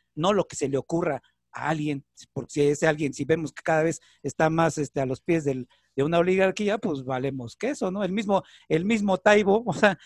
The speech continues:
en sus épocas de crítico lo dijo, decía, pues es que no podemos seguir al caudillo, ah, porque si no, ese, así nada más, ah, ah, eh,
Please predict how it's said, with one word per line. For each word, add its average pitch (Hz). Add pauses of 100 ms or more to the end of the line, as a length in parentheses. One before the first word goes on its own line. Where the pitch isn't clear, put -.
(100)
en 151
sus -
épocas 180
de 175
crítico 202
lo 165
dijo, 196 (280)
decía, 170
pues -
es 208
que 220 (240)
no 190
podemos 196
seguir 190
al 160
caudillo, 160 (300)
ah, 143 (100)
porque 147
si 156
no, 165
ese, 185
así 151
nada 185
más, 185
ah, 160
ah, 131
eh, 127